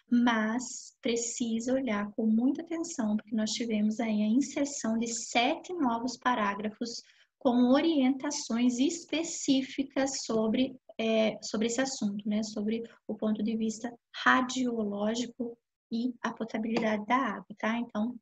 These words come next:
vale prestar atenção aí nesse artigo trinta e sete. Artigo trinta e nove,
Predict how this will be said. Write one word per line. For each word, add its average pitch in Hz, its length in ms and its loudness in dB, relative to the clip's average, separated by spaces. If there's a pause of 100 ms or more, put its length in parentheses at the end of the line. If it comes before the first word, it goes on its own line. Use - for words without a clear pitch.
(120)
vale 220 280 0
prestar - 280 -6
atenção 220 480 -2
aí 214 140 2
nesse 214 380 -2 (140)
artigo 214 440 -8
trinta 226 240 -2
e 262 60 0
sete. - 240 -10 (680)
Artigo 294 640 2
trinta 349 440 2
e 302 80 4
nove, 220 680 4